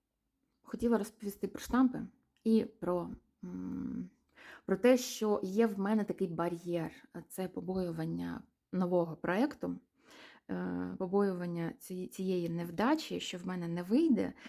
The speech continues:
тому через це я проєкти і відкладаю. Бо здається, що якийсь новий проєкт, він буде більш вдалим, він стовідсотково вийде гарним, тому цей кидаю, починаю новий. Сподіваюсь,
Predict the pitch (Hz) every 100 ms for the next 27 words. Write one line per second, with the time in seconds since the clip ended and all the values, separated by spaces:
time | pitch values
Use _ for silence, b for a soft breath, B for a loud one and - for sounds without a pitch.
0 | B - 202 214 202 - 196 185 - -
1 | 240 294 311 190 185 220 269 - 180 185
2 | 226 180 175 165 - 196 190 180 165 -
3 | - B B - 190 185 196 196 190 -
4 | - 180 175 170 170 - 254 339 247 180
5 | 160 - - 190 190 - 170 180 165 160
6 | 185 170 - - 175 165 254 339 196 -
7 | 180 180 - 170 - 196 185 - - 190
8 | 190 175 165 165 B B 175 185 180 -
9 | 160 247 330 226 170 B B - 190 185
10 | 170 156 - 202 170 151 - 269 220 160
11 | - - - 180 226 208 170 190 190 220
12 | - B B B B B - _ - _
13 | _ _ _ _ _ _ _ - - -
14 | _ _ _ _ - - 202 208 185 175
15 | 175